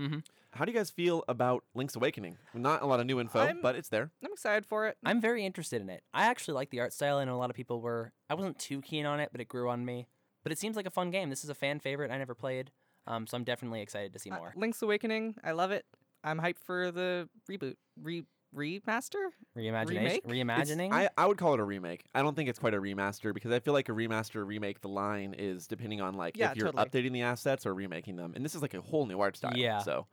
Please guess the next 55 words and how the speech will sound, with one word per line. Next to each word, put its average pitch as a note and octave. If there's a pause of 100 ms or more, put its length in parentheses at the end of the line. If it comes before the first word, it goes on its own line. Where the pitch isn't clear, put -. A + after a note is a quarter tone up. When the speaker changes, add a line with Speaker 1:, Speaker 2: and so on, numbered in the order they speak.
Speaker 1:
There D3+
was F3
a -
Speaker 3:
Okay, C#4
Speaker 1:
really C4+
Speaker 3:
yeah. A#3
Speaker 1:
cool F#3
thing F#3
they E3
revealed C#3
in C3+
the A#2+
Direct, C3
too, C3
where G#2+
you A2+
could, B2
like, A2+ (480)
you C3+ (100)
collected B2+
pieces C3+
of A2
a G#2
dungeon A2+
and A#2
you G#2+
had A#2
to, B2
like, A2 (100)
put -
them D3
together A#2+
like A#2
a -
puzzle C3
Speaker 2:
Yeah. G2+
Speaker 1:
to G2+
make A#2
your A2
own B2
dungeon. A#2+ (280)
That F#3+
seemed F3+
interesting. D3
Speaker 2:
You're, D#3
like, E3
creating F3+
your E3
own C3+
loot B2+
runs. C#2
Speaker 1:
Yeah, E3
yeah, C#3+
yeah. C#3+
Speaker 2:
Yeah. F#2+